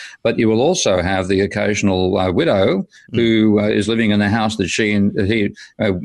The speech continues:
Speaker 1: he or she, <laughs> widow, widows included, uh, shared with their now deceased spouse.
Speaker 2: Yeah.
Speaker 1: And the family is tied there and they don't want to move. And if they happen to be in an area where the price levels are rising, they've got to pay a tax which they won't have the income to cover.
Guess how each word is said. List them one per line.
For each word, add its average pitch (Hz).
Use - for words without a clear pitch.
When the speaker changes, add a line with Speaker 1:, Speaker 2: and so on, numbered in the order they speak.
Speaker 1:
he 131
or 107
she, 123
<laughs> -
widow, 117
widows 117
included, 117
uh, 110
shared 123
with 101
their 98
now 107
deceased 101
spouse. -
Speaker 2:
Yeah. 101
Speaker 1:
And 107
the 101
family 113
is 101
tied 104
there 110
and 107
they 98
don't 110
want 101
to 98
move. 104
And 110
if 113
they 101
happen 110
to 98
be 92
in 98
an 101
area 101
where 101
the 98
price 101
levels 98
are 98
rising, 104
they've 101
got 104
to 98
pay 104
a 95
tax -
which 104
they 107
won't 104
have 92
the 101
income 101
to -
cover. 95